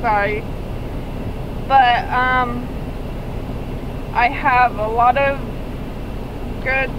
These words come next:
support team and friends on my side, and, you know, <laughs> I have a lot of people that are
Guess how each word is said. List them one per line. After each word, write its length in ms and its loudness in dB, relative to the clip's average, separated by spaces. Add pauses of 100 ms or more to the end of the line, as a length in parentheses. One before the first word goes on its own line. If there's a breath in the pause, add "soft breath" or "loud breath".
(140)
support 460 -2 (100)
team 520 -4
and 540 -6
friends 340 0
on 140 2
my 180 -2 (180)
side, 480 2
and, 240 -2 (2250)
you 100 -6
know, 300 2
<laughs> 2000 -2
I 180 4
have 300 2
a 60 -4
lot 260 4
of 80 -6
people 360 -4
that 300 2
are 540 0